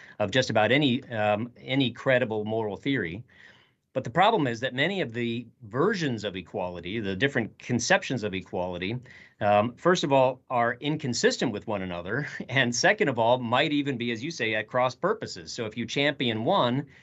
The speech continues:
it will come at the expense of another. Um, so, uh, just to give you an example, so suppose you say, "Well, we want equality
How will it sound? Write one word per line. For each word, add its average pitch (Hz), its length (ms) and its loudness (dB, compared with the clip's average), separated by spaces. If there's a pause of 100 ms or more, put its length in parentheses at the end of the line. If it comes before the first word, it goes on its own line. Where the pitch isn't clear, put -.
it 147 100 -2
will 151 140 -2
come 170 240 0
at 139 120 0
the 127 140 -2
expense 131 640 0
of 110 220 -10
another. 110 380 0 (520)
Um, 117 380 4
so, 131 320 2
uh, 123 160 0 (100)
just 127 200 -4
to 143 60 -6
give 139 160 4
you 135 120 0
an 131 40 0
example, 131 440 -2
so 120 140 -8
suppose 156 520 -2
you 160 60 -2
say, 143 240 2
"Well, 123 200 4
we 127 140 -2
want 139 240 0
equality 131 720 0